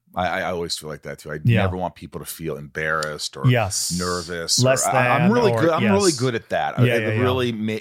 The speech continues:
Speaker 1: gauging that. And s-, you know, my mother is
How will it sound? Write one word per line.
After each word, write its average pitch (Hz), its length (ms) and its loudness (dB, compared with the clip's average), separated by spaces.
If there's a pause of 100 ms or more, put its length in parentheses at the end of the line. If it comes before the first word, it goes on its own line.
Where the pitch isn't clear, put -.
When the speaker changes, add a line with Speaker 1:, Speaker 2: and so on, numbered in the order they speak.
Speaker 1:
gauging 107 500 -4
that. 107 280 -2
And 95 100 -4
s-, - 200 -2 (340)
you 127 80 2
know, 127 60 4
my 117 120 2
mother 117 420 0
is - 160 -6